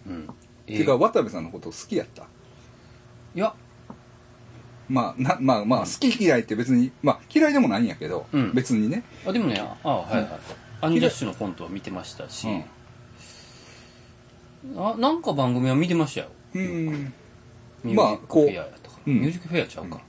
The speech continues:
Speaker 2: うん。うん。
Speaker 1: え？森高千里さんの。
Speaker 2: はいはいはいはい。とはいえですよ。
Speaker 1: うん。
Speaker 2: まあ、これが起こって、
Speaker 1: うん。
Speaker 2: ほらな、みたいな。ほ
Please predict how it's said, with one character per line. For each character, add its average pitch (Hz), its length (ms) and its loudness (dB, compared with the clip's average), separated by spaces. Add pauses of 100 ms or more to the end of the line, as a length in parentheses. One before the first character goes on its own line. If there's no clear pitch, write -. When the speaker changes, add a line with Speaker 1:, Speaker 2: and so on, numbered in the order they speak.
(120)
Speaker 2:
う - 20 -4
ん。 208 40 -4
う - 20 -6
ん。 76 120 -12
Speaker 1:
え？ 123 120 -14 (240)
森 110 180 -6
高 87 160 -6
千 - 240 -12
里 - 0 -
さ - 280 -14
ん 82 60 -14
の。 110 60 -4
Speaker 2:
は 113 80 0
い - 40 -4
は 90 80 -4
い 80 40 -6
は 87 60 -8
い - 20 -6
は 71 60 -8
い。 69 140 -14 (1000)
と 254 120 4
は 240 120 8
い 233 100 4
え 233 60 0
で 135 80 -6
す - 120 -16
よ。 - 140 -16
Speaker 1:
う 113 40 -8 (1040)
ん。 - 20 4
Speaker 2:
ま 160 60 4
あ、 - 20 2
こ 151 140 4
れ 139 80 8
が 127 80 4
起 131 100 2
こ - 180 -6
っ - 60 -20
て、 90 160 -6 (160)
Speaker 1:
う 120 40 -8
ん。 85 180 -8 (3250)
Speaker 2:
ほ 202 120 6
ら 107 120 4
な、 92 140 -10
み - 100 -12
た - 80 -12
い - 40 -16
な。 - 60 -20 (440)
ほ - 40 -6